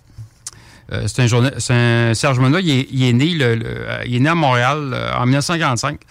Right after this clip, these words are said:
Puis bon, il est décédé en mille neuf cent quatre-vingt-seize d'une crise cardiaque. Euh, on trouve ça suspect. On va rester ça comme ça. On trouve ça juste suspect. OK ? C'est un monsieur qui a eu beaucoup, beaucoup de problèmes avec les hommes en noir.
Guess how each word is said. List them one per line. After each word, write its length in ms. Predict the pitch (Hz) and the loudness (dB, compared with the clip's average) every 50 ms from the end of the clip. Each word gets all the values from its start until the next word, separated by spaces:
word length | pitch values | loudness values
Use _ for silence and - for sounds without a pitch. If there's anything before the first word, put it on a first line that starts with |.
| - - - - - - - - - - | -20 -20 -20 -20 -20 -20 -20 -20 -14 -8
Puis 80 | - 123 | -4 -2
bon, 180 | 117 135 131 - | -2 -2 -2 0
il 80 | 131 127 | -2 0
est 60 | 127 | 0
décédé 380 | 123 139 131 - - 139 131 156 | 2 2 0 2 0 0 2 2
en 140 | 160 151 131 | 2 4 4
mille 140 | 127 143 | 4 4
neuf 140 | 151 151 139 | 2 2 0
cent 120 | - 160 147 | 0 -2 -2
quatre-vingt-seize 1400 | - 151 - 135 135 131 127 123 117 101 - 147 139 143 143 147 147 147 147 151 147 147 143 123 101 - - - - - - - - - - - | -2 -2 -2 0 0 2 2 0 0 0 0 2 2 2 2 2 2 2 2 0 0 0 0 -2 -2 -2 -2 -4 -4 -4 -10 -20 -20 -14 -4 -2
d'une 160 | 135 123 120 | 0 0 2
crise 260 | - 127 147 135 - | 2 2 0 0 0
cardiaque. 800 | - 160 143 113 101 104 117 143 143 147 147 147 147 143 - - - - - - _ - - | 0 -2 -2 -2 -2 -2 0 0 2 2 2 0 -2 -2 -6 -16 -20 -20 -20 -20 _ -10 -6
Euh, 220 | 117 120 123 127 | -2 0 0 2
on 160 | 127 123 120 | 2 2 2
trouve 220 | 120 - 139 131 107 | 2 2 0 -2 0
ça 180 | - - 151 | 0 0 0
suspect. 720 | 143 - - - - 131 120 - - - - - 131 - _ _ _ - 117 | 0 0 -4 -6 -4 -4 -4 -4 -6 -6 -4 -4 -6 -6 _ _ _ -8 -4
On 160 | 107 110 110 | -4 -2 -2
va 160 | 104 110 117 | -2 -2 -2
rester 300 | 117 120 113 - - 131 | -2 -2 -4 -4 -4 -4
ça 160 | 120 - 131 | -2 -2 -2
comme 180 | 107 - 113 107 | 0 0 0 0
ça. 140 | - - 151 | 0 0 -2
On 80 | 143 | -2
trouve 180 | 131 - 123 104 | -2 -2 -4 -4
ça 140 | - - 131 | -2 0 0
juste 220 | 107 117 135 - - | 0 0 -2 -2 -4
suspect. 400 | - 113 104 - - - - - - - - - - - - - - - | -6 -6 -8 -8 -10 -14 -16 -16 -16 -20 -20 -20 -16 -16 -16 -14 -8 -6
OK ? 300 | 113 107 - - 139 151 - - - - | -6 -4 -4 -4 -6 -6 -8 -16 -18 -8
C'est 260 | - - 208 180 - | -2 -2 -2 0 2
un 80 | 175 151 | 2 2
monsieur 380 | 143 135 127 110 - 165 180 | 4 2 2 0 0 0 -2
qui 100 | 156 - | 0 2
a 40 | 135 | 2
eu 100 | 127 127 | 2 2
beaucoup, 400 | 120 120 156 180 - - 180 170 | 2 2 0 0 0 -2 -2 -2
beaucoup 340 | 135 135 170 156 135 170 175 | 0 0 -2 -2 -2 -2 -2
de 120 | 143 135 120 | 0 -2 -2
problèmes 420 | - - 123 113 117 127 135 131 | -2 -2 -2 -2 0 0 0 0
avec 140 | 120 104 - | -2 -2 -4
les 140 | 127 110 120 | -4 -2 0
hommes 160 | 120 117 117 | 0 0 0
en 100 | 113 107 | 0 0
noir. 360 | 107 107 107 113 120 127 135 | 0 0 -2 -2 -4 -6 -8